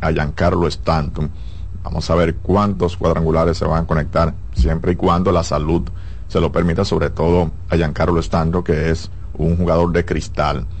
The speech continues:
De cualquier swing que hace, está lesionado. Eh, no han podido los Yankees tener una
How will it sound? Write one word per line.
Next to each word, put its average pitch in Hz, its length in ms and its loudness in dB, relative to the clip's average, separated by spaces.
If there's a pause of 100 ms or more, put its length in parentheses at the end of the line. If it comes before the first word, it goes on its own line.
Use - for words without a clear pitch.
(180)
De - 140 0
cualquier 87 440 0
swing 98 300 2
que - 220 -2
hace, 87 380 2 (280)
está 90 500 2
lesionado. 90 840 2 (320)
Eh, 76 460 2
no 87 120 4
han 87 80 2
podido 98 320 4
los 85 160 0
Yankees 85 420 -2
tener 80 280 2
una 85 420 2